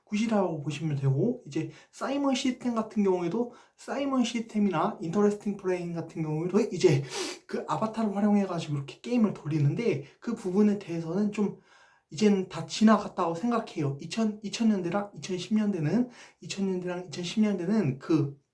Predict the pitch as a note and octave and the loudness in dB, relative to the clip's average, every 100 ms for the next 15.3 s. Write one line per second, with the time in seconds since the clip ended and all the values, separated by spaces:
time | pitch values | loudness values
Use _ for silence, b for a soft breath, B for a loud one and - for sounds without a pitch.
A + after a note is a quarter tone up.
0 | _ _ _ _ _ _ _ _ D3+ E3+ | _ _ _ _ _ _ _ _ -10 -6
1 | F3 A3 G#3 G3 F3+ F3+ F#3+ - - B3 | 2 4 6 4 2 0 0 -2 -2 0
2 | G#3 E3 G3 C#3+ - F#3 D#3 D3+ A#3 A3+ | 0 0 -2 -2 -4 -4 -2 -2 0 -2
3 | - F3 F#3+ F#3 F3+ - C#3+ F3 F3 - | -2 0 6 8 6 -4 -10 -12 -14 -20
4 | _ _ _ _ _ _ _ _ B3 A3 | _ _ _ _ _ _ _ _ 0 4
5 | C3+ C3+ C3+ - - G#3 C#3+ - - D4+ | 4 2 -2 -6 -4 -4 -4 -8 -6 6
6 | D4 C4+ G#3+ F3 D#3+ C#3 C#3 B2+ B2+ B2 | 6 8 4 2 2 0 -2 -4 -6 -6
7 | B2 B2 A#2+ - b b G3+ F3+ - C#4+ | -8 -8 -10 -16 b b -6 -6 -4 2
8 | D4 A3+ E3 E3 F#3 E3+ D3 G#3+ F#3 C#3 | 4 4 2 -2 -2 -2 -2 -2 -4 -4
9 | E3+ G#3+ - A#3 D3 D3+ C#3 C3+ G3+ F3 | -4 -6 -2 -2 -2 0 0 0 -2 -4
10 | D#3 C3+ B2 C#3 D3+ C#3+ C3 B B B | -6 -6 -2 -2 -2 -4 -6 B B B
11 | - A3 A#3+ A3 F#3+ E3 E3 C#3+ E3 G3+ | -2 2 4 2 2 0 -2 -6 -6 -6
12 | F#3+ - B2 A#2+ - G3 - C3 C3 D3+ | -8 -8 -8 -10 -12 -12 -6 -4 -4 -4
13 | A#3 - B B - - F3 F3 - G3 | -4 -6 B B -18 -12 -10 -8 -6 0
14 | A3 G3+ F3 - E3+ - D#3+ D3 D3 - | 4 6 4 2 -4 -4 -6 -4 -6 -2
15 | A#3 C3+ | 2 2